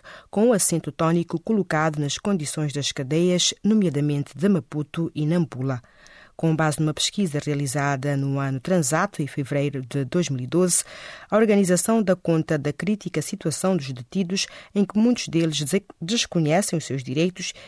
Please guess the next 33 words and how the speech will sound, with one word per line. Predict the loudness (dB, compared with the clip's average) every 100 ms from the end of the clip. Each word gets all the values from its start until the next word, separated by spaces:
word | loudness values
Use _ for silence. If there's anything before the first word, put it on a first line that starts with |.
| -10
e | 0 2
alguns | 2 4 4 4 0
em | -2 -2
prisão | -2 -4 -2 -2 -4 -6
preventiva | -2 0 0 -2 0 0 2 0 0
de | -4 -4 -2
um | 0 0 0
ou | 0
mais | 2 2 0 -4 -8 -4
anos, | 2 4 4 0 -8 -16 -2
quando | 2 4
a | 4
lei, | 4 4
em | 2
casos | 2 -2 -2
semelhantes, | 0 0 2 2 2 -2 -6
prevê | -2 -2 0 2
um | 0
período | 0 -2 0
máximo | 0 0 0 -2 -4
de | -4
sete | -4 -2 -2 -2
meses. | -2 -2 -4 -4 -4 -6 _ -20 -20 -20 _
Em | -2
entrevista | -2 -2 -4 -4 -4 -4 -2 -2 -4
à | -6 -6
D | -4 -2 2
W, | 4 2 0 -2 -8 _
Moluka | 0 2 2 0
Anamite, | 0 0 0 0 0 -2 -4 -2
da | -2
Amnistia | -2 -2 -4 -4
Internacional, | -4 -4 -6 -2 0 0